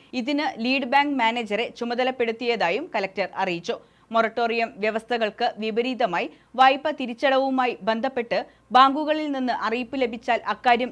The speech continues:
ജില്ലാ ദുരന്ത നിവാരണ അതോറിറ്റിയെ അറിയിക്കണം. ഉരുൾപൊട്ടലുണ്ടായ വാണിമേൽ പഞ്ചായത്തിലെ മൂന്ന് വാർഡുകളിൽ നിർമ്മാണ പ്രവർത്തികൾക്ക് അനുമതി നൽകുക ജി പി എസ് ലൊക്കേഷൻ പരിശോധിച്ച ശേഷമായിരിക്കുമെന്നും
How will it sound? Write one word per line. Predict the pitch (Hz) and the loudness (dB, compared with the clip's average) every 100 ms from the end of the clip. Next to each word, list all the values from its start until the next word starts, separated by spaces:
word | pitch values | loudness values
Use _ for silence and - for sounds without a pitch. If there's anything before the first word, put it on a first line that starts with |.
| 190 | -6
ജില്ലാ | 233 226 254 233 | -6 4 4 4
ദുരന്ത | 240 240 247 | 0 -2 -4
നിവാരണ | 233 240 233 196 277 - _ 233 | 0 2 4 2 -2 -6 _ -2
അതോറിറ്റിയെ | 220 247 247 233 220 196 190 | 2 2 2 -2 -4 0 0
അറിയിക്കണം. | 196 185 202 220 - _ _ | 0 -2 0 -2 -4 _ _
ഉരുൾപൊട്ടലുണ്ടായ | 220 240 233 240 247 240 226 226 226 - | -4 -2 -2 -2 -2 0 2 4 4 4
വാണിമേൽ | 220 226 247 247 240 | 2 2 0 -4 -4
പഞ്ചായത്തിലെ | 226 247 240 240 180 262 - _ 262 | -2 2 2 2 -4 -4 -8 _ 0
മൂന്ന് | 285 294 | 0 4
വാർഡുകളിൽ | 247 240 262 208 277 208 208 | 6 6 2 0 -2 -4 -6
നിർമ്മാണ | 226 240 240 254 | -4 0 0 0
പ്രവർത്തികൾക്ക് | 240 226 226 254 226 226 202 202 | 2 0 0 -2 -2 -2 -4 -4
അനുമതി | 226 247 233 226 | -2 -2 -4 -2
നൽകുക | 202 208 202 185 294 - _ _ | -2 -2 0 0 0 -6 _ _
ജി | 214 285 302 | -2 0 0
പി | 302 302 | 0 -2
എസ് | 285 277 208 | -2 -4 -2
ലൊക്കേഷൻ | 226 - 262 269 262 | 0 2 0 0 -2
പരിശോധിച്ച | 226 214 220 240 233 247 240 | 0 -2 0 -2 -2 -6 -2
ശേഷമായിരിക്കുമെന്നും | 226 226 240 220 220 220 170 196 | -4 -2 -2 0 -2 -4 -6 -4